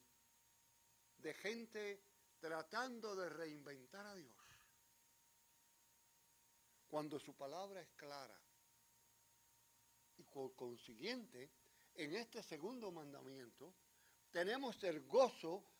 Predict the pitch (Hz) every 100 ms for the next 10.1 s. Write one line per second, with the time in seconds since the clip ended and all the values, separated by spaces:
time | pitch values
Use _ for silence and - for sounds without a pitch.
0 | - 151 175 170 170 247 302 247 254 208
1 | 196 190 175 170 185 247 294 262 - -
2 | - - - - - - - 185 233 311
3 | 285 - 311 311 - 254 208 190 185 175
4 | - 311 247 185 240 - - - - -
5 | 226 330 302 285 302 294 247 220 196 -
6 | 185 180 175 175 330 311 - 185 180 -
7 | - - 151 202 214 320 294 269 226 214
8 | 202 190 214 294 311 226 - - - -
9 | - - - - 302 233 160 240 349 240
10 | -